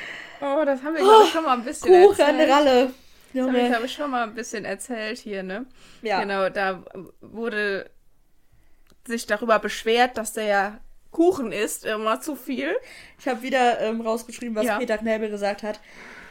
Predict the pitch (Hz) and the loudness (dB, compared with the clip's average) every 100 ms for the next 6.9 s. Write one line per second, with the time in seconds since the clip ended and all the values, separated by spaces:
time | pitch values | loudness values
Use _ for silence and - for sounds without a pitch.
0 | - _ - - 240 277 302 247 - 254 | -20 _ -6 0 2 2 2 0 -6 -6
1 | 311 359 320 - - 262 254 247 269 294 | -6 -6 -10 -14 -8 -8 -4 -2 -2 -4
2 | 370 427 - 330 349 320 277 247 262 302 | -14 -16 -2 2 4 2 -2 -2 -2 -2
3 | 320 - - 220 233 320 330 - 339 339 | -6 -14 -8 -4 0 0 0 0 0 -2
4 | - 302 240 226 254 294 277 262 240 254 | -8 -8 -6 -4 -4 -2 -4 -6 -6 -6
5 | 269 226 233 226 233 208 220 220 196 202 | -8 -8 -4 -4 -4 -4 -6 -6 -6 -8
6 | 202 196 190 185 151 151 - 117 - | -10 -12 -12 -12 -10 -10 -12 -20 -20